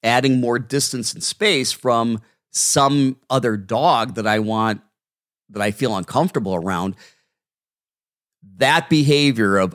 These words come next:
outward aggression becomes very functional.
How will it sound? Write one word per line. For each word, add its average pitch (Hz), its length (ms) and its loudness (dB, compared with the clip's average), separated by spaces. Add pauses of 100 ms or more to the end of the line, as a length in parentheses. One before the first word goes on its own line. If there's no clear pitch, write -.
outward 123 420 2
aggression 113 600 -2 (280)
becomes 98 300 -6
very 110 280 0
functional. 110 920 -6